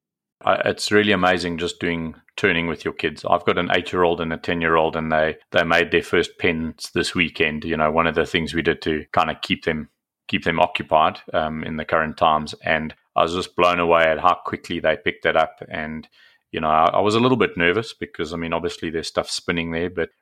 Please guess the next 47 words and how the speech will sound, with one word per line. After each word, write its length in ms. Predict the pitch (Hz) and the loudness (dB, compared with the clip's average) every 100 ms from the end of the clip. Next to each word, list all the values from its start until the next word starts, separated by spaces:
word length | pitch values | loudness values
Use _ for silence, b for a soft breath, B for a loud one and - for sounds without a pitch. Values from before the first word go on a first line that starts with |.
| - | -4
really 300 | 95 104 104 | 0 2 2
very 300 | 87 92 107 | 2 2 2
good 180 | 92 95 | 2 2
about, 500 | 87 90 87 - - | 2 2 0 -2 -2
uh, 380 | 92 87 87 87 | 2 4 4 2
listening 380 | 90 - 101 92 | 0 0 -2 0
to 100 | 95 | -2
instructions 680 | 87 - 107 - 107 87 80 | 0 0 0 -2 -4 -4 -4
and, 340 | 80 82 80 - | -4 -6 -6 -6
you 80 | |
know, 100 | 82 | -4
not 200 | 80 87 - _ _ | 0 0 0 _ _
just 260 | - 95 - | -2 -2 0
doing 240 | 87 87 | 0 2
their 160 | 85 85 | 2 2
own 180 | 85 | 0
thing. 300 | 82 - 90 | -4 -4 -4
And 220 | 80 80 80 B B - | -4 -6 -10 B B -2
we, 100 | 92 | 0
we 220 | 92 92 | 2 2
had 140 | 87 | 4
a, 180 | 85 80 | 2 2
we 140 | 85 | 2
had 80 | 87 | 2
a 40 | 82 | 2
massive 520 | 82 85 85 - 78 | 0 -2 -2 -2 -4
amount 320 | 78 78 76 | -2 -2 -2
of 80 | - | -4
fun 180 | - 76 | -4 -4
with 140 | 76 | -4
that. 180 | 76 - _ | -8 -10 _
The, 240 | - 117 - | 4 4 4
the 100 | 127 | 2
second 300 | - 160 185 | 2 0 2
book 160 | 147 143 | 0 0
that 160 | 139 | -2
you 80 | 123 | 0
mentioned, 340 | 117 127 131 123 | 0 0 -4 -2
uh, 240 | - 92 104 | 2 2 2
I 80 | 107 | 2
take 260 | 131 127 | 2 0
it 80 | 107 | 2
that's 220 | 110 107 | 0 2
more 300 | 110 107 101 _ _ | 2 2 2 _ _
project-based. 720 | - 123 123 139 123 143 156 - | 0 2 2 0 0 -2 -2 -4
Is 100 | 90 | -2
that, 180 | 95 | -2